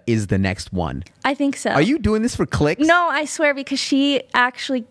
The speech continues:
Speaker 2: she's, like, a triple threat. Like, she can dance, she can sing,
Speaker 1: Yes.
Speaker 2: she knows how to, like, market herself
Speaker 1: Yes.
Speaker 2: because she's been doing it herself forever.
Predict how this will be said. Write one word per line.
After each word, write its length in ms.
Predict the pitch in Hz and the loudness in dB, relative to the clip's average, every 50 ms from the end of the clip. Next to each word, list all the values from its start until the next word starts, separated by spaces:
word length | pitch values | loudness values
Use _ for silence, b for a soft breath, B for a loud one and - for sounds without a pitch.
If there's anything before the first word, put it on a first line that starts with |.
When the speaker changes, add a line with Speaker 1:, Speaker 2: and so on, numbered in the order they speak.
| _ _ | _ _
Speaker 2:
she's, 420 | - - - - 269 262 262 247 - | -12 -6 -2 0 2 2 2 2 0
like, 280 | 247 240 240 _ - - | 0 -2 -2 _ -6 -6
a 60 | 240 | -6
triple 340 | - - 254 233 - - 214 | -4 -2 -4 -2 -2 -2 -4
threat. 260 | - - 208 - - | -2 -2 -2 -2 -2
Like, 120 | - 226 | -4 -6
she 140 | - - 240 | -6 -6 -8
can 200 | 220 - 233 226 | -6 -4 -2 -2
dance, 420 | 214 214 214 214 214 226 247 - - | 0 0 0 0 0 0 -2 -2 -4
she 120 | - 254 | -6 -4
can 160 | - 269 247 | -2 0 -2
sing, 480 | 247 - - 240 220 214 214 214 214 208 | -2 -2 -2 -2 -2 0 0 -2 -2 -2
Speaker 1:
Yes. 140 | - 175 - | -2 -2 0
Speaker 2:
she 100 | 247 226 | 0 0
knows 300 | 220 220 220 214 220 214 | 0 0 0 0 -2 -2
how 140 | - 226 | -2 -2
to, 80 | 226 220 | 0 0
like, 200 | 214 220 214 - | 0 -2 -2 -2
market 380 | 226 220 214 214 214 - 214 208 | -2 0 0 0 -2 -4 -4 -4
herself 440 | 220 214 202 - - - - 220 214 | -4 -4 -4 -4 -4 -2 -2 -2 0
Speaker 1:
Yes. 140 | - - - | -2 -2 -2
Speaker 2:
because 140 | - 233 220 | -2 -4 -4
she's 200 | - 233 208 - | -4 -4 -6 -2
been 140 | - 220 214 | -2 -2 0
doing 300 | 214 220 214 214 220 214 | 0 -2 -2 0 -2 -2
it 140 | 226 233 - | -2 -4 -6
herself 480 | 226 247 233 - - - 208 220 226 - | -4 -4 -4 -4 -2 -2 -2 -4 -4 -6
forever. 380 | - - 220 214 214 - 214 | -6 -4 -2 -2 -2 -2 -2